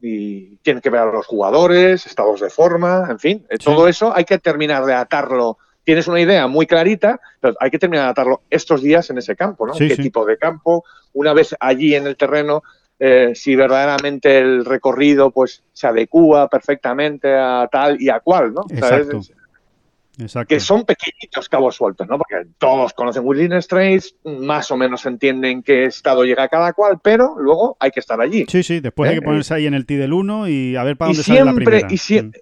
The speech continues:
Speaker 1: exacto, y siempre hay alguna sorpresita, ¿no? O a-, un, algún algo, un algo que ocurre en estos días previos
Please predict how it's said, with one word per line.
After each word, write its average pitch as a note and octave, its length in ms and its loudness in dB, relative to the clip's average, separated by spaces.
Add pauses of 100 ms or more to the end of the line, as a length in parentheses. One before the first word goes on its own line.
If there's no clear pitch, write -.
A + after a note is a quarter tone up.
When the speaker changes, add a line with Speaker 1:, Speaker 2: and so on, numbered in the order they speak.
Speaker 1:
exacto, D3 440 -4
y A2+ 80 -4
siempre A3 480 2
hay G3 40 6
alguna F3 240 2
sorpresita, A#2 640 -6
¿no? E3+ 120 -10
O A#2+ 140 -2
a-, - 200 -6 (320)
un, F#3+ 180 -6
algún E3+ 380 2
algo, F3 260 4
un E3 200 0
algo G3 300 2
que E3+ 100 0
ocurre G#3+ 520 2
en C#3 80 -4
estos D#3 300 -2
días E3+ 240 2
previos G#3+ 440 2